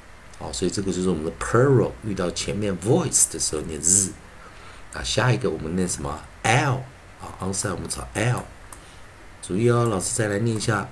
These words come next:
labs，labs。labs。啊，S C，S C，我们念什么？sk，sk，sk。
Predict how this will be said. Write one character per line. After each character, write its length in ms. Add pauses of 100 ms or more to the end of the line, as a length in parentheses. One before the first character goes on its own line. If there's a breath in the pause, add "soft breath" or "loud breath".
(120)
labs，labs。 2750 (1600)
labs。 680 (1800)
啊 260
，S 600 (920)
C，S 320
C， 220
我 80
们 80
念 120
什 140
么？ 260
sk，sk，sk。 1800